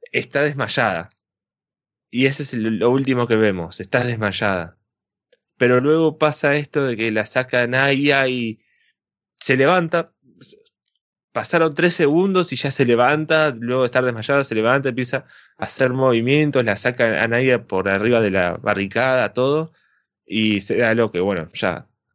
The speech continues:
comentábamos, lo que todos esperábamos desde hace mucho tiempo, que Lana sea la Sole Survivor de, del Team Raw. Y bueno, lamentablemente fue el único punto que perdimos, Alessandro, con nuestras predicciones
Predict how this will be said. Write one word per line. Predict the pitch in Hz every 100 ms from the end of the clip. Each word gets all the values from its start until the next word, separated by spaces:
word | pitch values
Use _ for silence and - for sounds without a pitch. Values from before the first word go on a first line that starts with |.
| _
comentábamos, | - 98 95 110 113 104
lo | 90
que | 90
todos | 110 101
esperábamos | - - 101 101 95 87
desde | 87 85
hace | 85 92
mucho | 98 104
tiempo, | 104 110 107
que | 98 82 - _ - -
Lana | 117 117
sea | 110 117
la | 104 95 90 - _
Sole | - 120 113
Survivor | 120 104 113 110 98
de, | 90 85 80 -
del | - 95 92
Team | 110 107
Raw. | 101 110 123 160 _ _ _ _ _ _
Y | 117 113 113 110
bueno, | 104 160 127 92 _
lamentablemente | - 113 117 120 143 147 160 160
fue | - 127
el | 107
único | 117 131 117 107
punto | 120 127 123
que | 95 90
perdimos, | 87 98 110 120 117 92 -
Alessandro, | 98 95 113 113 110
con | 95 92
nuestras | 90 92
predicciones | - 95 87 - 120 117 113